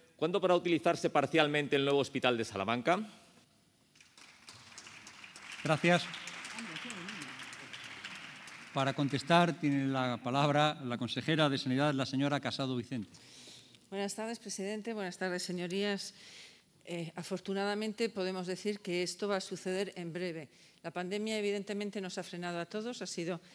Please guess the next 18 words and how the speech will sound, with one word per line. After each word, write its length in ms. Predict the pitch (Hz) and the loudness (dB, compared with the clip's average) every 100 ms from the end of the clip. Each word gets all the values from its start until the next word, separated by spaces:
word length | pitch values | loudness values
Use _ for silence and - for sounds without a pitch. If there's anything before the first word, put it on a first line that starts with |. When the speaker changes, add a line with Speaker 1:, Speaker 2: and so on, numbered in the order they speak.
| - - | -16 -6
Speaker 3:
eh, 160 | 165 | -4
terrible 500 | 160 185 175 226 208 | -2 -2 0 0 0
el 80 | 185 | -2
impacto 360 | 175 190 185 180 | 0 -2 -2 -4
que 100 | 180 | -4
ha 60 | |
tenido, 400 | 175 175 202 220 | -4 -2 0 -2
pero, 480 | - 208 208 240 240 | 0 2 2 0 -2
eh, 220 | - 160 | -6 -4
sabemos 500 | 147 165 175 196 190 | -2 -2 0 -2 -4
y 40 | 160 | -6
podemos 340 | 160 165 160 | -6 -8 -8
decir 260 | 165 - 160 | -10 -10 -8
ya 240 | 190 254 | -6 -6
que 80 | 226 | -6
vamos 280 | 180 180 190 | -8 -8 -10
a 20 | |
acceder 460 | 180 185 175 196 | -12 -10 -6 -6